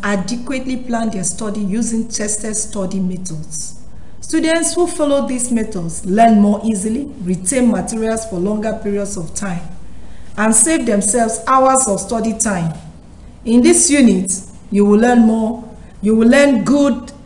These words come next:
study and reading methods. Good study methods.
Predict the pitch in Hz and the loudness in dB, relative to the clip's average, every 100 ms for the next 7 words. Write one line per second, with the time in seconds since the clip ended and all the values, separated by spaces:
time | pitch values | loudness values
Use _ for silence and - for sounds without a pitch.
0 | - - - 247 233 247 - 190 185 208 | -10 -8 0 2 2 0 -2 -4 -2 0
1 | 208 208 220 214 190 190 _ _ - - | 0 0 -2 -2 -4 -4 _ _ -12 -12
2 | - - - - - - - - - - | -14 -20 -20 -20 -20 -20 -20 -20 -20 -20
3 | - - - - - - - 185 214 294 | -20 -20 -20 -20 -20 -20 -16 -4 0 2
4 | - 247 220 226 208 196 185 165 - - | 2 2 4 4 2 0 -4 -2 -2 -4
5 | - - | -8 -16